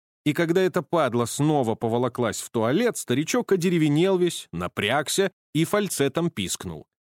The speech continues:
"Я вас в последний раз предупреждаю!" "Да вали ты во все места!" — рыгнул гость. Старичок драматически наставляет свою двустволку.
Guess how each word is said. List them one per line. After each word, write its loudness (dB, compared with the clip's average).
"Я 2
вас 2
в -12
последний 0
раз 2
предупреждаю!" 0
"Да 0
вали 2
ты 0
во 4
все -2
места!" — -2
рыгнул 0
гость. -10
Старичок 0
драматически -2
наставляет -2
свою -2
двустволку. -8